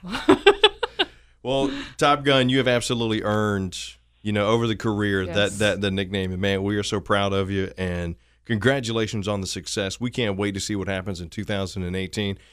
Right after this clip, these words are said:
Speaker 2: We hope you get a chance to come back here to Behind the Wheel. Uh, we'd love to get you back on during the season.
Speaker 1: Mm-hmm.
Speaker 2: And, man, ha-, I hope you have a great family Christmas. Uh, happy holidays to you and to everybody, and we'll look forward to talking to you next year.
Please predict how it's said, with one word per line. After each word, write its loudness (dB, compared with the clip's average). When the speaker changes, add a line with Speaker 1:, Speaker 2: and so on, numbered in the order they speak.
Speaker 2:
We 2
hope 4
you 0
get 2
a 2
chance 0
to -8
come 2
back 0
here 2
to -2
Behind 0
the -2
Wheel. -2
Uh, 2
we'd 0
love 2
to 0
get -2
you -2
back 2
on 2
during 2
the -2
season. 0
Speaker 1:
Mm-hmm. -2
Speaker 2:
And, 4
man, 2
ha-, 0
I 0
hope 2
you 4
have 4
a 0
great 2
family -2
Christmas. -4
Uh, 0
happy 0
holidays 2
to 0
you 0
and -2
to -4
everybody, 2
and -2
we'll 0
look -4
forward 0
to -6
talking 0
to -2
you 0
next -2
year. -2